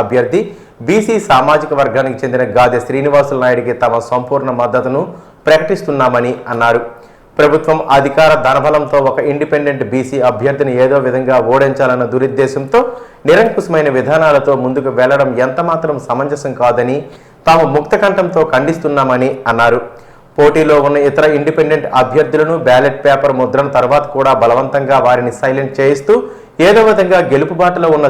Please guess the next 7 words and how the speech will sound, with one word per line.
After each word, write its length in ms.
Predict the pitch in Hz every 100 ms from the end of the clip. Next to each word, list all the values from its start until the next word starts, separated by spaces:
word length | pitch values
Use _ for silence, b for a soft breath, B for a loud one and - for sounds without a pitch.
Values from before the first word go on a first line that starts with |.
| 127
శ్రీనివాసులు 480 | 135 151 156 143 143
నాయుడు 180 | 139 131
గారిని 200 | 135 123 117
ఓడించడానికి 540 | 131 143 139 143 131 120
టీడీపీ 320 | 135 135 139 139 120
చేస్తున్న 320 | 117 131 127 104 - B B B 127
విశ్వ 240 | 156 208